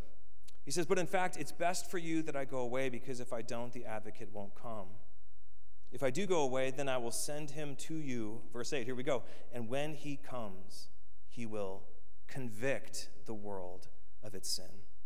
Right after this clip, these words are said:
and of God's righteousness and of the coming judgment." This is what the Spirit does. He calls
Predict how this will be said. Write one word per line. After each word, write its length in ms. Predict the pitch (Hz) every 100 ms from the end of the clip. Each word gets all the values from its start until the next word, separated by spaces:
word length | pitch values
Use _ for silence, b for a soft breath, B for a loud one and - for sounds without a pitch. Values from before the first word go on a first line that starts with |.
| - - - - -
and 100 | 107
of 100 | 101
God's 280 | 101 98 -
righteousness 1000 | 104 110 117 - - 113 113 - - - -
and 80 | 104
of 80 | 98
the 60 | 98
coming 500 | - 101 95 95 95 - -
judgment." 460 | - 90 - 92 90 - - - - - - - - - - -
This 100 | 117
is 80 | 120
what 120 | 110
the 40 |
Spirit 300 | 95 117 104
does. 460 | 107 113 92 - - - - - - - - - - - - -
He 80 | -
calls 640 | - 113 92 98 - -